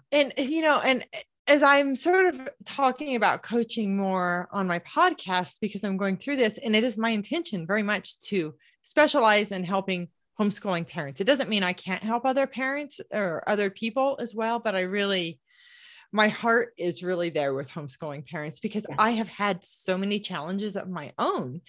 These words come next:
Speaker 1: And I recognize that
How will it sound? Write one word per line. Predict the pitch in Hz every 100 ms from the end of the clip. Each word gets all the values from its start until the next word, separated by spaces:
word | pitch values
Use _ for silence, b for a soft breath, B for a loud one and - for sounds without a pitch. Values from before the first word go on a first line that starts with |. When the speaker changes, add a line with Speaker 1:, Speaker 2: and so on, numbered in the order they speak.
| B B B -
Speaker 1:
And | 220 196
I | 196
recognize | 196 196 233 254 285 240 208 175 170 175 -
that | 202 180 175 131